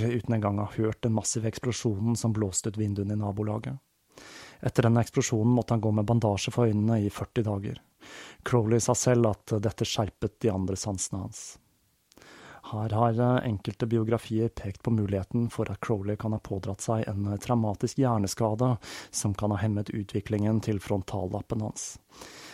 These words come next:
Dette er da en ting vi ser svært ofte blant ekstreme personligheter som, eh, seriemordere, hvor den mentale utviklingen ble hemmet tidlig i oppveksten som en følge av en hodeskade. En følge av denne hendelsen var at, eh, onkel Tom bestemte seg for at, eh, gutten hadde for mye fritid,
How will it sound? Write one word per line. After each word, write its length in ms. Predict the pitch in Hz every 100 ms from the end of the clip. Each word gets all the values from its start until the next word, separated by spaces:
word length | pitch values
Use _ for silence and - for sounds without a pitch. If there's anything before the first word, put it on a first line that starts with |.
| -
Dette 300 | 110 - 107
er 80 | 113
da 140 | 113 -
en 140 | 120
ting 240 | - 123 123
vi 80 | 104
ser 200 | - 104
svært 460 | - 120 104 123 -
ofte 380 | - - 123 113
blant 240 | 101 95
ekstreme 480 | - - 120 107 107
personligheter 800 | 113 - 110 104 104 - 127 117
som, 340 | - 101 95
eh, 100 | 95 98
seriemordere, 800 | - 113 110 113 113 117 123 110 - 95
hvor 180 | 98 95
den 220 | 98 101
mentale 420 | 104 - 110 104
utviklingen 680 | 110 98 113 - 110 117 120
ble 80 | 107
hemmet 400 | - 104 98 -
tidlig 320 | - 110 113
i 80 | 120
oppveksten 560 | - 107 - - 131 123 - - -
som 200 | - 104
en 60 | 101
følge 380 | 110 107 104
av 220 | 107 - 104
en 120 | 101
hodeskade. 640 | 107 104 - 117 120 131 - _ _ _ _ _
En 140 | 123 117
følge 320 | - 123 117
av 80 | 117
denne 200 | 120 120
hendelsen 580 | 123 110 - - 156 147
var 240 | 101 98
at, 240 | 98 - 131
eh, 80 | 123
onkel 240 | 104 117 -
Tom 380 | - 127 127 113
bestemte 380 | - 101 92
seg 200 | - 120
for 180 | - 123
at, 380 | 117 107 - -
eh, 60 | 107
gutten 400 | 107 - 117 104
hadde 180 | 107
for 120 | 101 113
mye 160 | 104
fritid, 560 | - 120 - 110 107